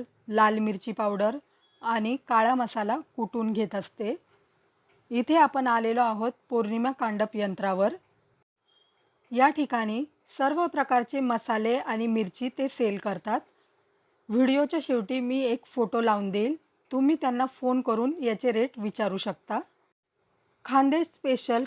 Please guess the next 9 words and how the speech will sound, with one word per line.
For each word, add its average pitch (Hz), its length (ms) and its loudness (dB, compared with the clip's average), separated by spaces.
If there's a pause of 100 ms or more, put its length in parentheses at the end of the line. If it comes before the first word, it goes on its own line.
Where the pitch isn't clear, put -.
काळा 240 280 4
मसाला 220 540 0 (380)
कुटून 320 420 0
तयार 233 300 4
आहे. 208 340 -2 (400)
रंग 269 300 2 (120)
तुम्ही 302 200 2
बघू 214 300 0
शकता, 240 440 -4